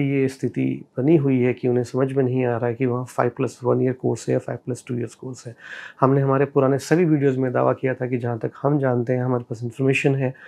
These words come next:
उसके हिसाब से कजाकिस्तान, तजाकिस्तान, उज्बेकिस्तान, किर्गिस्तान में फ़ाइव प्लस टू ईयर्स का मिनिमम कोर्स ड्यूरेशन है, जिसको फुलफिल करने के बाद ही आपको लोकल स्टूडेंट्स के जैसे लाइसेंस मिल सकता है उस कंट्री में प्रैक्टिस करने के लिए।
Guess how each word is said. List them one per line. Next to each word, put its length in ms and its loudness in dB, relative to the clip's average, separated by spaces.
उसके 260 0
हिसाब 280 2
से 140 -4
कजाकिस्तान, 600 -2
तजाकिस्तान, 580 -4
उज्बेकिस्तान, 600 -2
किर्गिस्तान 460 -4
में 200 0
फ़ाइव 500 -2
प्लस 320 -4
टू 100 2
ईयर्स 260 0
का 120 -2
मिनिमम 400 2
कोर्स 320 -2
ड्यूरेशन 400 0
है, 140 4
जिसको 240 -2
फुलफिल 340 -2
करने 280 0
के 100 2
बाद 260 0
ही 160 2
आपको 320 -2
लोकल 260 2
स्टूडेंट्स 560 -4
के 120 2
जैसे 360 2
लाइसेंस 500 -2
मिल 120 0
सकता 360 -2
है 160 -4
उस 140 -4
कंट्री 300 -2
में 100 2
प्रैक्टिस 340 -4
करने 260 -6
के 120 -8
लिए। 200 -10